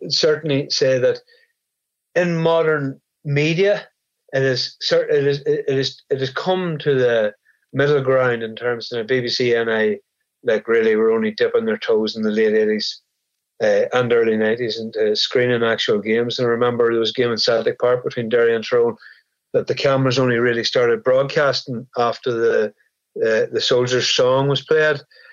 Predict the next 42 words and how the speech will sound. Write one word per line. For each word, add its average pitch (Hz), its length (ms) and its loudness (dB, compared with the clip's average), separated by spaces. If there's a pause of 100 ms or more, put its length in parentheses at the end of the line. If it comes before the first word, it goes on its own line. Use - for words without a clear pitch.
(160)
You 143 80 0
know, 139 200 2
there 131 100 2
was 127 220 2
a 127 80 0
lot 120 200 2
of 117 120 2
sensitive 113 560 -4
stuff - 300 -2
going 117 240 0
on 110 200 0
back 113 260 -2
then 139 260 0
that 131 160 -4
people 143 280 0
are 113 140 2
not 113 300 -2
really 113 400 0 (280)
so - 160 -2
much 113 240 -2
fussed - 380 -2
or 113 120 2
worried 143 300 2
about 185 300 0
now. 190 200 2 (480)
But, 143 220 0 (120)
uh, 143 240 2 (340)
now 165 260 0
the 143 80 0
B 135 160 0
B 123 120 -6
C 156 480 -4 (540)
cover 135 560 0
as 120 140 0
much 135 720 -4
as 120 100 -4
possible. 147 720 0
One 127 180 -2
of 123 80 0
the 123 80 0
most 120 220 -6
popular 123 540 0